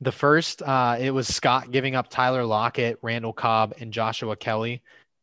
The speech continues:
and Keegan giving in return D K Metcalf and Travis Fulgham. And I kinda have, like, a funny little backstory to share with this. I was, uh,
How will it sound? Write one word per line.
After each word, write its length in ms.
and 180
Keegan 460
giving 240
in 100
return 380
D 160
K 180
Metcalf 520
and 80
Travis 380
Fulgham. 540
And 80
I 80
kinda 280
have, 200
like, 160
a 80
funny 460
little 260
backstory 560
to 60
share 300
with 160
this. 420
I 80
was, 160
uh, 380